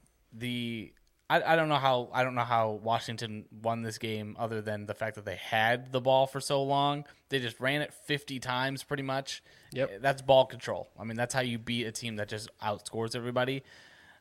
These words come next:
Speaker 1: And they looked like they couldn't stop the run. They were tired by the end of the game. So, uh, also
Speaker 2: It was like, it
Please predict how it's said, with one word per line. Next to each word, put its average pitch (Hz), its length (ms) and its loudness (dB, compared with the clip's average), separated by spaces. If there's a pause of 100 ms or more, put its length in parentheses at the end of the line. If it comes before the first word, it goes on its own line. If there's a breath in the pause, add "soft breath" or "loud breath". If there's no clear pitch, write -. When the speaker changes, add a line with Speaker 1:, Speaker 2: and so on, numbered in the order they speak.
(140)
Speaker 1:
And 117 440 2
they 120 100 0
looked 123 220 0
like 120 100 -2
they 117 80 -4
couldn't 113 240 -6
stop 107 180 -2
the 110 80 -4
run. 127 120 0
They 139 60 -2
were 135 60 0
tired 131 300 2
by 131 100 4
the 131 100 0
end 127 80 -2
of 123 60 -4
the 120 60 -4
game. 113 260 -4
So, 101 340 -2 (440)
uh, 117 220 0
also 151 240 8
Speaker 2:
It 160 40 10
was 180 140 8
like, 180 220 6
it 156 80 2